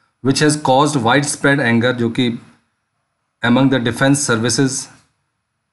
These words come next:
uh, Rawat said that the army is examining the immense disparity between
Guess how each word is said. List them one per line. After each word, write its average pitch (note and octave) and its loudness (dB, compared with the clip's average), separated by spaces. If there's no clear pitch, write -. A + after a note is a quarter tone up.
uh, G2 -4
Rawat B2 2
said C#3+ 0
that C3 0
the - -2
army B2 2
is C#3+ -6
examining A#2+ 2
the D3+ -2
immense D3 2
disparity A#2 -2
between B2 0